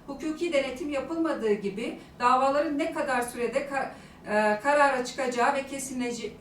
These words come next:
kesinleşeceği öngörülebilir değildir. İki bin on dokuz yılı Temmuz ayında sendikamızın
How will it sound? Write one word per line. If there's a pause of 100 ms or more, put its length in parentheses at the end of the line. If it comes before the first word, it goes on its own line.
kesinleşeceği
öngörülebilir
değildir. (540)
İki
bin
on (540)
dokuz
yılı (280)
Temmuz
ayında
sendikamızın